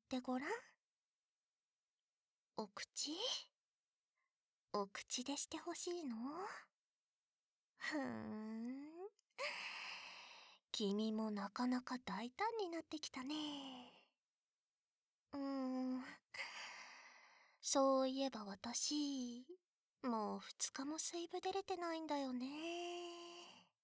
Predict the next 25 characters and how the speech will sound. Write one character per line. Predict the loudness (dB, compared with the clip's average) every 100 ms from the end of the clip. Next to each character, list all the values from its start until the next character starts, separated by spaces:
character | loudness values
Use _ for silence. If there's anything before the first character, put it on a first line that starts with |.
| _ _ _ _ _ _ -2
楽 | 0 -2
器 | -2 -4
吹 | -2 0
け |
な | 2 0
い |
と、 | 0 0 0 -2 -6 -4 -6 -8 -8 -10 -4 6
な | 8 10 8 8 6
ん | 2
か | -2 -6 -6
お | -6
口 | -6 -4 -2
が | -2
寂 | -2 -4 -2 -2
し | -2 0 0 0
い |
っ | -4 _ _ 0
て | 4
い | 4
う | 2
か | -4 -6
さ。 | -6 -2 -2 -2 -2 -4 -6 -16 _ _ _ _ _ _ _ _ -2 4
だ | 4
か | 4 4
ら、 | 4 4